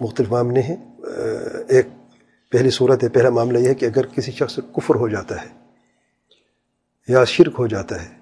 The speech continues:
تو ہم کہ، یہ کہیں گے کہ اس کا یہ عمل جو اس نے کیا ہے، یہ فعل یا قول جو اس نے کہا ہے، یہ کفر یا شرک ہے۔ کیا وہ خود شخص کافر مشرک ہو گیا ہے؟ تو اس کی شرعاً خاص ضوابط ہیں، شروط ہیں اور موانع ہیں۔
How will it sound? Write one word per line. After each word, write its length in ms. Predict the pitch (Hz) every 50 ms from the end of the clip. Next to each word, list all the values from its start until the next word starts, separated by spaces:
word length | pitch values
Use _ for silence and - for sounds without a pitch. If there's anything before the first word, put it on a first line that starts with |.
| _ _ _ _ _ _ _ _
تو 140 | - 123 151
ہم 80 | 165 160
کہ، 160 | - 143 131 127
یہ 140 | 117 139 165
کہیں 260 | 160 - 107 110 117
گے 100 | 127 151
کہ 100 | 147 -
اس 100 | 147 -
کا 120 | - - 139
یہ 160 | 127 135 135 123 - - - _ _ _ _ - - - - _ _
عمل 240 | 123 139 170 185 175
جو 100 | 143 139
اس 140 | 123 - 123
نے 120 | 117 113
کیا 240 | - - 110 107 101
ہے، 120 | 107 131 - - - - _ _ _ _ _ _ _ _
یہ 100 | 117 113
فعل 380 | - - 143 131 147 143 123
یا 80 | 123 117
قول 260 | 117 - 131 139 143
جو 80 | 127 123
اس 120 | 110 -
نے 120 | 135 131 107
کہا 180 | - 117 110
ہے، 100 | 123 135 - - - - - - - _ _
یہ 80 | 156 165
کفر 300 | 156 - - - - 170
یا 140 | 156 147 135
شرک 340 | - - 131 113 - - 98
ہے۔ 40 | - - _ _ _ _ _ _
کیا 120 | - 165 165
وہ 100 | 160 156
خود 240 | - - 175 139 -
شخص 320 | - - 170 156 - -
کافر 320 | - - 143 139 - -
مشرک 300 | 123 127 117 - 165 156 -
ہو 140 | 143 139 127
گیا 200 | 127 127 123 113
ہے؟ 60 | 156 214 - - - - - - - _ _
تو 100 | _ -
اس 80 | - -
کی 80 | -
شرعاً 280 | 170 - - 160 156 151
خاص 340 | - - 170 180 156 - 123
ضوابط 460 | 120 120 120 123 127 120 123 123 -
ہیں، 240 | - - - - _ _ _ _ _ _ _ _ _ _ _ _ _ _ _ _ _ _
شروط 460 | _ - - 123 120 135 131 131 - 85
ہیں 120 | 82 - - _ _ _ _ _ _ _ _ _ _ _ _ _ _ _ _ _ _
اور 120 | - 127
موانع 420 | 123 123 123 127 127 135 139 135 110
ہیں۔ 340 | 95 85 82 - - -